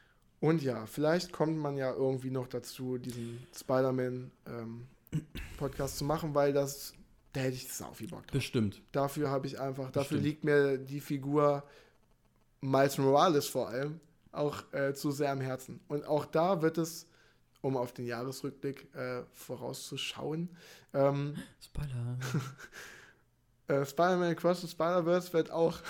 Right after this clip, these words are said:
Speaker 1: <laughs>
Speaker 2: Definitiv drin sein.
Speaker 1: definitiv
Speaker 2: Hunderter, der wird
Speaker 1: ein,
Speaker 2: drin sein.
Speaker 1: äh, einen großen Teil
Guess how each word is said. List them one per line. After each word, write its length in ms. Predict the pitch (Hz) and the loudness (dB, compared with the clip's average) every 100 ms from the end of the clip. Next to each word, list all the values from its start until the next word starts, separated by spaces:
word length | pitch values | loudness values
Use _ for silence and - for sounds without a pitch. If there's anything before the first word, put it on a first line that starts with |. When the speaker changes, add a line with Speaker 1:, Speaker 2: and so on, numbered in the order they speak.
| - | -6
Speaker 1:
<laughs> 260 | - - - | -6 -2 8
Speaker 2:
Definitiv 600 | 165 165 156 156 208 240 | 10 12 10 12 12 12
drin 100 | 247 | 12
sein. 100 | 131 | 12
Speaker 1:
definitiv 520 | - 208 190 - 180 | 12 10 8 4 6
Speaker 2:
Hunderter, 520 | 147 160 143 131 127 | 10 12 12 12 10
der 140 | 120 117 | 10 8
wird 100 | 151 | 8
Speaker 1:
ein, 240 | 156 110 | 6 6
Speaker 2:
drin 200 | 107 104 | 4 2
sein. 20 | |
Speaker 1:
äh, 280 | 143 147 147 | 4 4 6
einen 280 | 151 147 151 | 4 4 2
großen 400 | 147 160 180 165 | 4 4 4 -2
Teil 340 | - 151 160 | -4 2 2